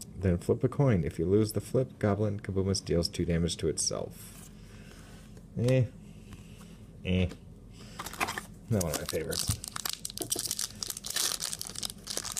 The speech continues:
Still looking for, uh, Nissa. Where's the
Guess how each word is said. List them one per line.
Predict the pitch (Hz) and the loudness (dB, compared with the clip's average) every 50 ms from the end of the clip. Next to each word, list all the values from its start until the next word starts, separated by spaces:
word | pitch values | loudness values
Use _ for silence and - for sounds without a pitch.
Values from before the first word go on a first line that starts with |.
| - - - - - - - - - - - - - - - - - - - - - - - - - - - - - - - - - - - - - - - | -8 -8 -8 -6 -6 -6 -6 -6 -12 -12 -12 -12 -10 -12 -12 -12 -14 -18 -18 -18 -18 -18 -18 -16 -8 -8 -6 -6 -6 -8 -8 -8 -6 -4 -4 -2 0 0 0
Still | - - - - - - 147 143 | 0 0 0 0 2 2 2 4
looking | 131 113 113 107 - 120 110 104 | 6 4 4 4 4 4 4 4
for, | 95 - - 95 98 95 92 | 2 0 0 2 4 4 4
uh, | 85 73 71 80 - - - - - - - - - - 90 | 4 2 0 -2 -4 -6 -8 -8 -8 -6 -6 -4 -2 0 2
Nissa. | 98 107 110 110 - - - - 76 73 82 - - - - - - 98 104 107 - | 4 4 4 4 4 2 2 0 0 -2 -4 -4 -4 -6 -6 -6 -6 -6 -6 -4 0
Where's | 104 90 78 - | 0 0 0 0
the | - - | -4 -6